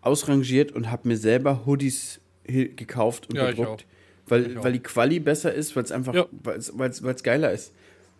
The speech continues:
Speaker 1: Also, also w-, ist wirklich wahr. Also ich bestell jetzt auch nicht mehr bei, bei namhaften, äh, namhaften Arbeitsklamottenherstellern, vielleicht nur noch eine Arbeitshose, aber mehr auch nicht.
Speaker 2: Mhm.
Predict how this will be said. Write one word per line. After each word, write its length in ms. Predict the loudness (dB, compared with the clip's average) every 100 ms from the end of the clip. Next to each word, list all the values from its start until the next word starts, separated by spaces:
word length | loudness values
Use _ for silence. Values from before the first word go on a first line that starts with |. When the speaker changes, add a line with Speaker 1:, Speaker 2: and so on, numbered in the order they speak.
| _ _ _ _ _ _ _ _ _ _ -8
Speaker 1:
Also, 300 | -2 0 0
also 280 | 2 2 0 -2 -8
w-, 460 | -8 -6 -8 0
ist 220 | 0 2
wirklich 340 | 0 0 -2 4
wahr. 220 | 6 6
Also 200 | 4 2
ich 140 | 0
bestell 260 | -2 0 2
jetzt 160 | 2 0
auch 140 | 0
nicht 160 | 0 2
mehr 140 | 2
bei, 160 | 2 2
bei 140 | 2
namhaften, 640 | 2 2 2 2 0 -4 -8
äh, 220 | -6 -4
namhaften 500 | -2 0 -2 -4 -6
Arbeitsklamottenherstellern, 1000 | -4 -2 -4 -4 -2 0 0 0 0 -2
vielleicht 240 | 2 2 2
nur 80 | -2
noch 100 | 0
eine 140 | -2
Arbeitshose, 500 | -2 -2 -4 -4 -2
aber 160 | -2 -2
mehr 180 | -4
auch 100 | -6 -8
nicht. 260 | -8 -12 _ _ _ _ -12
Speaker 2:
Mhm. 320 | -10 -8 -12